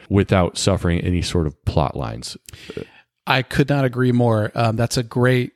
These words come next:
Speaker 2: that's a great selling point about the series. I challenge you to have Heidi sit down with you if you haven't watched this episode already. Season three, the episode is called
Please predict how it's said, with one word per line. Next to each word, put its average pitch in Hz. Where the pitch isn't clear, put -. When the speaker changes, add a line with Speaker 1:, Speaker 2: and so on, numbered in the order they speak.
Speaker 2:
that's 123
a 127
great 139
selling 127
point 110
about 101
the 110
series. 110
I 170
challenge 131
you 117
to 123
have 131
Heidi 123
sit 127
down 117
with 110
you 113
if 131
you 117
haven't 117
watched 110
this 110
episode 110
already. 107
Season 165
three, 113
the 123
episode 131
is 117
called 113